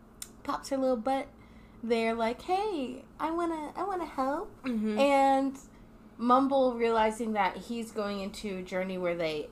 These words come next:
Speaker 1: he doesn't know what the outcome is, is rude to her and is kinda like, "Your singing sucks. You're, uh, too flashy. I don't fucking like you. Get away from me."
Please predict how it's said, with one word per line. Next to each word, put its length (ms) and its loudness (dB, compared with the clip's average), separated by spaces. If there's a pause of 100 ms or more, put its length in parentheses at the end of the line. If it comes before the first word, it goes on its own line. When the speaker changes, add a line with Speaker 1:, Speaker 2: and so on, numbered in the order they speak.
(140)
Speaker 1:
he 220 -8
doesn't 340 -6
know 160 -2
what 380 -4
the 60 -8
outcome 440 -8
is, 520 -6 (100)
is 360 -6 (680)
rude 320 -2
to 160 -8
her 240 2
and 160 -4
is 140 -8
kinda 260 -4
like, 260 -4
"Your 120 -6
singing 420 -10
sucks. 480 -6
You're, 320 -4 (440)
uh, 200 -12 (160)
too 240 -4
flashy. 680 -2
I 160 0
don't 300 0
fucking 340 -2
like 280 -6
you. 140 -8
Get 200 -2
away 240 0
from 260 -10
me." 280 -10